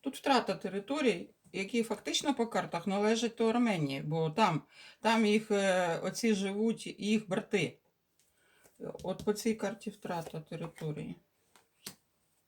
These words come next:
Да, тут немає перемоги. Немає. І це приведе до того, що у якогось лідера, лідер якийсь, е, піддасться обструкції за втрату тих територій.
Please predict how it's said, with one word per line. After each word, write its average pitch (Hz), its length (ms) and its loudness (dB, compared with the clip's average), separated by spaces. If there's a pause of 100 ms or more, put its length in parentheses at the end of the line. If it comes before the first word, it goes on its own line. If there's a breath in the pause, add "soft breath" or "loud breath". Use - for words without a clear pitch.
(1900)
Да, 190 240 -2
тут 190 220 -6
немає 190 380 2
перемоги. 220 680 2 (2500)
Немає. 180 520 4
І 202 60 -2
це 254 180 2
приведе 226 520 4
до 208 120 4
того, 233 320 4
що 208 180 0
у - 20 0
якогось 202 500 -2
лідера, 208 500 0 (640 loud breath)
лідер 226 300 2
якийсь, 220 440 4
е, 196 280 4
піддасться 214 480 2
обструкції 165 680 -2
за 165 100 -4
втрату 196 400 -4
тих - 200 -10
територій. 160 680 -10